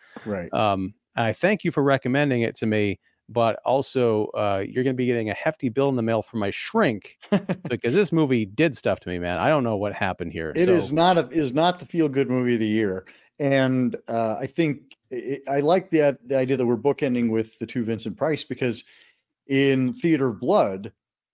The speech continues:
Speaker 1: like, that's Vincent Price having a high old time. Like, he's, he's having a, he, he's showing that Vincent Price twinkle in his eye. And the other end of the spectrum is this one where he is cold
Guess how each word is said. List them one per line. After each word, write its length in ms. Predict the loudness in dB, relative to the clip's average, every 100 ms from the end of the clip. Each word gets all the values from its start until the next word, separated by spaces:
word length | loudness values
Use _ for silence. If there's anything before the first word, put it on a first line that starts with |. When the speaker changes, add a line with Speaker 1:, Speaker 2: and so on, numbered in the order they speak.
| _ -2
Speaker 1:
like, 340 | -2 -2 -8 -6
that's 360 | 0 0 0
Vincent 380 | -2 0 0 -2
Price 380 | 0 0 0 -4
having 420 | -2 0 2 0
a 80 | -2
high 320 | -2 0 2
old 300 | 2 2 -2
time. 580 | -4 -2 -2 -2 -2 -2
Like, 280 | -4 -6 _
he's, 420 | -10 -8 -6 -10
he's 280 | -8 -8 -4
having 360 | -4 -2 -4
a, 80 | -6 -12 _ _ _ _ -10
he, 120 | -8
he's 220 | -4 -4 -2
showing 420 | 0 2 4 2
that 200 | 0 0
Vincent 400 | -2 -2 -2 -4
Price 320 | 0 -2 -2
twinkle 480 | -8 -4 -4 0 0
in 60 | 0
his 180 | 0 0
eye. 440 | -2 -2 -4 -8 _ _ _ _ _
And 420 | -6 -2 0 -2 -4 _ _ _ _ _ -4
the 140 | 0 4
other 220 | 4 4
end 240 | 4 2
of 60 | 0
the 100 | -2
spectrum 720 | 0 -2 -2 -4 -2 -2 -4 -6
is 220 | -6 -2
this 220 | -4 -2
one 240 | -4 -2 -2
where 140 | -4
he 200 | -2 -2
is 300 | -2 -4 -14 _ _ _ _
cold 680 | -2 2 4 2 0 -4